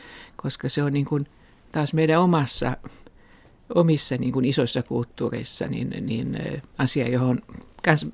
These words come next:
johon kans myös pitää niin kuin pystyä perehtymään, mutta et sanoisikaan, että se nopein ja hätäisin tilanne on tietysti näitten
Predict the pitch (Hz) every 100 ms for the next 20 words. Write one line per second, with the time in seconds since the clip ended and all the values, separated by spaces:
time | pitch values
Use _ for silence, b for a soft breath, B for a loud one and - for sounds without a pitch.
0 | - - 147 147 156 170 - - - -
1 | - - - - 160 170 160 131 127 117
2 | 127 127 117 127 - 113 113 131 120 117
3 | 131 127 127 - - - 139 139 - 147
4 | 147 - 123 147 - B B - 147 -
5 | 139 135 131 - 143 135 143 - 135 139
6 | 139 73 147 - 135 - 139 131 -